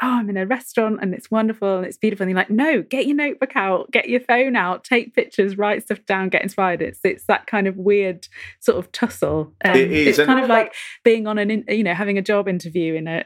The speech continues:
Speaker 1: in a bar or something. It's sort of really strange, sort of two things happening at once.
Speaker 2: Yeah. I mean, I, I think we're ju-, you know, we're very lucky to be in this industry. Um, and I think because there's so much crossover with what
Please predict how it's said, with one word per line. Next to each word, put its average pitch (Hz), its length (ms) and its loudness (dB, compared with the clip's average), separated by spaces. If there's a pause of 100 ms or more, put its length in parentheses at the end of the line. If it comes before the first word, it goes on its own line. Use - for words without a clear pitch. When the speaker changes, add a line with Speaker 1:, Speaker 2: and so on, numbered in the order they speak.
Speaker 1:
in 170 80 -2
a 165 80 -4
bar 175 300 0
or 165 80 -4
something. 165 340 -2
It's - 160 -8
sort - 160 -2
of 180 140 -4
really 180 220 -2
strange, 165 680 -2
sort 160 200 -4
of 156 160 -6 (100)
two 170 220 0
things 170 220 -2
happening 165 280 -4
at - 80 -8
once. 160 320 -4 (400)
Speaker 2:
Yeah. 107 360 2 (220)
I 113 100 6
mean, 127 180 2
I, 139 320 2
I - 20 2
think 135 300 -2
we're 120 140 4
ju-, - 200 -2
you 107 140 4
know, 92 120 2
we're 107 140 6
very 113 300 2
lucky 90 360 0
to - 120 -16
be 95 120 0
in 90 80 -2
this 87 180 -8
industry. 85 640 -4 (340)
Um, 87 500 2
and 117 160 4
I 127 60 4
think 131 300 -2
because 131 340 2
there's 131 180 2
so 120 160 2
much 113 220 -6
crossover 101 800 2
with 92 300 0
what 98 260 2